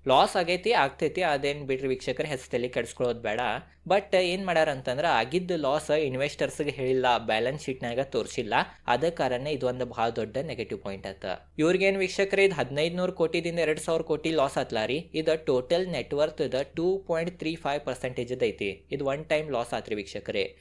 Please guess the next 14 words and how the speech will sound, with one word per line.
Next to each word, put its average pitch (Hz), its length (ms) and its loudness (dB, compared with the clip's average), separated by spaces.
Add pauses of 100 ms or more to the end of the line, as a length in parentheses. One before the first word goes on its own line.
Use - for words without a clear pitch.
(160)
ಈಗ 135 220 -2
ಕ್ವಾರ್ಟರ್ 139 720 2
ಫೋರ್ 160 260 2
ನ್ಯಾಗ 156 220 0
ಅಥವಾ 160 420 2
ನೆಕ್ಸ್ಟ್ 147 280 -2
ಕ್ವಾರ್ಟರ್ 147 360 -2
ಒನ್ 143 200 0
ನ್ಯಾಗ 143 200 -2 (140)
ಇದ 131 100 -2
ಲಾಸ್ 139 400 -2
ಅನ್ನ 131 160 -6
ಅವ್ರು 127 140 -2
ತೋರಿಸ್ಬೇಕಾಗ್ತೈತಿ. 123 960 -4